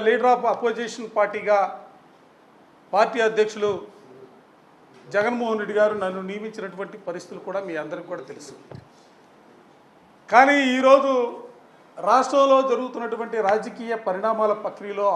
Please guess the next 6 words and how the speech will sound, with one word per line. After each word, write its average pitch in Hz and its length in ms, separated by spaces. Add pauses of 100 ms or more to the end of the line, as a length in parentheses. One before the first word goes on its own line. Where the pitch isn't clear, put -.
ఆలోచన 196 300 (120)
చేసినా, 196 300 (1500)
ఎందుకంటే 247 300 (180)
ఈరోజు 247 340 (840)
శాసనమండలి 254 680 (100)
సభ్యునిగా 226 480